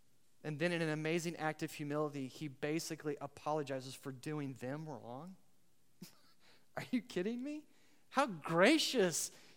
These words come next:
is this pagan king, this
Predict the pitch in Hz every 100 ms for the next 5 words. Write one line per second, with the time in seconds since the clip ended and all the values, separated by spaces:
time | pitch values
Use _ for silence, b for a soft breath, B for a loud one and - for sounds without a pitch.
0 | - 214 190 233 220 - 247 254 262 247
1 | 233 294 233 170 - - b b b b
2 | b - - - - - 180